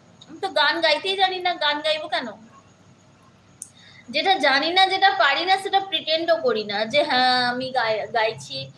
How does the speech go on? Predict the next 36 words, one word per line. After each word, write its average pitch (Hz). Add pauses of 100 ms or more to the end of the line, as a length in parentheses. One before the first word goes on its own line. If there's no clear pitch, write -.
(260)
আমি 370
এক 381
একটা 359
জায়গায় 359
ভিডিওতে 330
দেখছি 302
গান 285
একদমই 277
গলা 262
নেই, 330
কিছুই 349
পারছে 277
না, 330
সুর 277
নেই, 277
তাল 233
নেই, 277
ছন্দ 233
নেই, 262
গায়ে-, 220
গাওয়ার 226
ইচ্ছা 269
গাইছে, 220 (680)
উম, 262
কিন্তু 339
আম-, 262
আমি 254
ওটা 247
পারি 180
না। 185 (140)
যেটা, 294 (420)
আহ, 254
গানটা 277
হচ্ছে 311
একটা -
আর্ট 277